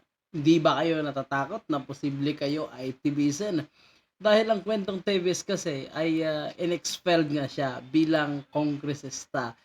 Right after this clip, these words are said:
So, hindi kaya ganito rin, mga kababayan, ang kahihinatnan po ni Congressman Alvarez?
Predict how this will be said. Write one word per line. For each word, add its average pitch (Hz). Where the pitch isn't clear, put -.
So, 170
hindi 165
kaya 165
ganito 170
rin, 196
mga 143
kababayan, 139
ang 160
kahihinatnan 139
po -
ni 147
Congressman 135
Alvarez? 110